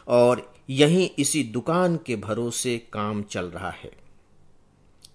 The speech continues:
उस किशोर ने बताया कि उसने हायर सेकेंडरी की परीक्षा उत्तीर्ण कर ली है। अब वह आगे पढ़ना चाहता है, लेकिन नियमित रूप से कॉलेज में प्रवेश नहीं ले सकता।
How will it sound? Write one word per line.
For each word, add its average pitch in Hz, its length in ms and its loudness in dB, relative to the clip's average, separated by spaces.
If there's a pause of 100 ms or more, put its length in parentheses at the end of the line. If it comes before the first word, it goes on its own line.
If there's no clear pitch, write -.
(120)
उस 170 160 -4
किशोर 143 580 -2
ने 104 160 -6
बताया 101 460 -6
कि 139 180 -12
उसने 113 360 -8
हायर 135 440 -6
सेकेंडरी 127 580 -8
की 117 140 -14
परीक्षा 98 440 -10
उत्तीर्ण 139 520 -8
कर 92 240 -10
ली 82 140 -12
है। 80 260 -14 (1200)
अब 156 160 0
वह 139 200 2
आगे 107 380 -4
पढ़ना 92 380 -8
चाहता 98 400 -8
है, 131 260 -6
लेकिन 120 460 -2
नियमित 165 520 0
रूप 131 260 -2
से - 220 -8
कॉलेज 120 580 -4
में 120 280 -4
प्रवेश 110 600 -4
नहीं 110 480 -4
ले 95 160 -4
सकता। - 440 -16